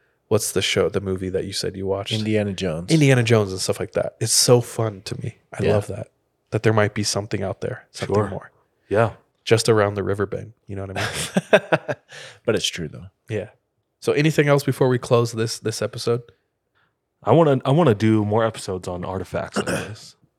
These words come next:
Speaker 1: Do you ever hear about that thing they found, like, in the Mediterranean Ocean? That's, like, basically a computer. And it's a
Speaker 2: Oh,
Speaker 1: couple
Speaker 2: I
Speaker 1: thousand
Speaker 2: did
Speaker 1: years
Speaker 2: hear
Speaker 1: old.
Speaker 2: about that,
Speaker 1: You ever heard
Speaker 2: actually.
Speaker 1: about that relic? Bro, th-, I, I've, I've, like, even before I had a podcast, I was, like, obsessed with ancient relics that, like,
Speaker 3: Mm-hmm.
Speaker 1: so there's, like, the batteries of Baghdad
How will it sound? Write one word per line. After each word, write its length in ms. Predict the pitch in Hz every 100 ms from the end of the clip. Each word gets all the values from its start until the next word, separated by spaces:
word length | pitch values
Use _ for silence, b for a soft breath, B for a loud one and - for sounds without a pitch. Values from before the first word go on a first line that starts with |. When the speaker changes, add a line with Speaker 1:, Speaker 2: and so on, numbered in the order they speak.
| _
Speaker 1:
Do 220 | - - 123
you 40 |
ever 80 | 127
hear 140 | 135
about 300 | 123 113 110
that 200 | 107 85
thing 260 | - 110 107
they 100 | 98
found, 280 | - 98 104
like, 160 | 98
in 60 | 110
the 80 | 95
Mediterranean 600 | 95 98 - 107 101 95
Ocean? 380 | 95 - 113 110 _
That's, 160 | 110 -
like, 140 | 101
basically 400 | 98 98 - 98
a 40 | 95
computer. 480 | 101 92 98 98 110 _ _ _ _ _ _
And 80 | 98
it's 80 | 156
a 40 |
Speaker 2:
Oh, 100 | 190
Speaker 1:
couple 140 | 165 82
Speaker 2:
I 140 | 131
Speaker 1:
thousand 220 | 104 101 147
Speaker 2:
did 80 |
Speaker 1:
years 100 | 196
Speaker 2:
hear 120 | 190 156
Speaker 1:
old. 100 | 113
Speaker 2:
about 240 | 101 101
that, 180 | 101 90
Speaker 1:
You 60 | 90
ever 80 |
heard 80 | 104
Speaker 2:
actually. 160 | 107 113
Speaker 1:
about 200 | 113 113
that 120 | 117
relic? 360 | 123 127 135 - _ B B B
Bro, 160 | 131 120
th-, 100 | 120
I, 160 | 135 143
I've, 240 | 147 139 -
I've, 180 | 143 135
like, 240 | 135 117 -
even 200 | 196 190
before 260 | 123 131 113
I 40 |
had 80 | 104
a 40 |
podcast, 420 | - 98 101 90
I 60 | 98
was, 160 | 92 -
like, 260 | 87 - - - - -
obsessed 520 | 101 - - 104 -
with 120 | 98
ancient 320 | 69 101 -
relics 300 | 92 101 98 -
that, 100 | -
like, 140 | 175
Speaker 3:
Mm-hmm. 380 | - - - -
Speaker 1:
so 140 | - 123
there's, 180 | 120 113
like, 160 | 104
the 60 | 107
batteries 440 | 104 101 110 104
of 80 | 98
Baghdad 480 | 90 92 101 104